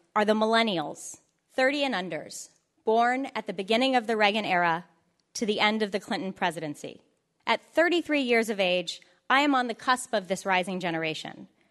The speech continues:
and have been paying into Social Security and Medicare for eight years.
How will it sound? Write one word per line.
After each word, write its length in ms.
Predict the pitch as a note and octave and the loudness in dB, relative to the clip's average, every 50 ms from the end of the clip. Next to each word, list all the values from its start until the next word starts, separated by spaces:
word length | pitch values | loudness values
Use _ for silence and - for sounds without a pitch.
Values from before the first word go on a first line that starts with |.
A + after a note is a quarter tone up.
| _ - | _ -4
and 160 | - A3 A3 | -2 0 0
have 160 | A#3+ A3 G3+ | 0 0 0
been 160 | A3+ A#3 A#3 | 0 -2 -2
paying 520 | A3+ - - - G#4+ G#4 G#4+ G4 F4 D#4 C4+ | -4 -8 -4 0 2 2 4 4 2 2 2
into 180 | A#3+ A#3 G#3 | 2 0 -2
Social 380 | G#3 - B3 A#3 A3+ - B3 A3+ | -6 -6 -4 -6 -4 -4 -6 -8
Security 460 | - A#3 A3+ - A3+ G#3 G#3 G3 G3 | -8 -8 -8 -4 -2 -2 -2 -2 -4
and 140 | G3 F#3+ F#3+ | -6 -6 -6
Medicare 540 | F3+ F3 F3+ F3 - - E3 D3+ D#3 D#3+ - _ _ _ _ _ _ | -4 -6 -6 -8 -6 -6 -4 -4 -4 -6 -10 _ _ _ _ _ _
for 220 | _ - - A3 - - | _ -4 -4 -2 0 2
eight 160 | A#3 B3 - | 0 0 0
years. 520 | - F#3 D#3+ - - - - - - - | 0 -4 -4 -4 -6 -12 -16 -20 -20 -20